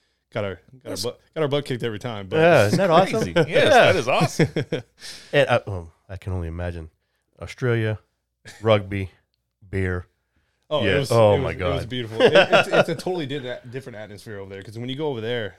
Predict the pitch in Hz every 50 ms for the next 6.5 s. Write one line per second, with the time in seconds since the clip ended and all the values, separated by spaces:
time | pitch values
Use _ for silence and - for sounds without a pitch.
0 | - - 107 107 104 104 101 101 95 92 92 - _ _ _ _ _ _ _ _
1 | _ _ _ _ _ _ _ _ _ - - 107 104 98 - - 143 139 - 139
2 | 123 113 107 107 110 110 117 117 - - 113 113 110 107 104 101 107 113 113 107
3 | 95 - - 123 131 131 127 143 147 143 123 _ _ _ 117 110 98 85 92 117
4 | 117 127 120 127 131 131 143 143 143 139 _ _ _ _ _ _ _ - 104 104
5 | 101 101 95 92 92 117 123 113 110 107 110 107 95 90 98 95 95 95 92 92
6 | 90 87 90 90 90 90 90 90 90 90